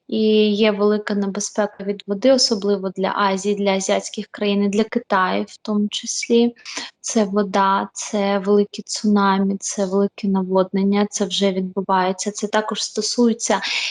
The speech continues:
і арабських країн, які потерпають від води. В майбутньому я бачу, що в арабських країнах наступає холод. А, там стає дуже холодно, зима. Я дуже багато разів бачила,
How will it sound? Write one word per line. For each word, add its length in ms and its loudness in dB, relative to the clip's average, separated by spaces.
і 180 2
арабських 800 -2
країн, 480 0
які 360 2
потерпають 1000 -2
від 180 0
води. 420 2
В 40 6
майбутньому 580 4
я 140 2
бачу, 360 0
що 280 -4
в 80 -4
арабських 560 -4
країнах 460 2
наступає 680 -2
холод. 680 0
А, 300 2
там 220 0
стає 300 2
дуже 260 -2
холодно, 840 2
зима. 500 0
Я 280 -2
дуже 200 -6
багато 420 -6
разів 340 0
бачила, 640 0